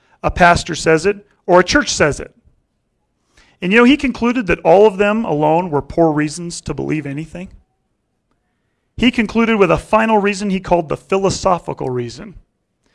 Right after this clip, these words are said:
The reasons answered these two questions. What was consistent with reality, and what was the best explanation of all the evidence? That's the reason to believe something.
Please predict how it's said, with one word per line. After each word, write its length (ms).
The 80
reasons 560
answered 540
these 240
two 160
questions. 560
What 320
was 240
consistent 760
with 220
reality, 680
and 180
what 160
was 200
the 100
best 420
explanation 880
of 140
all 320
the 200
evidence? 540
That's 460
the 140
reason 440
to 120
believe 320
something. 400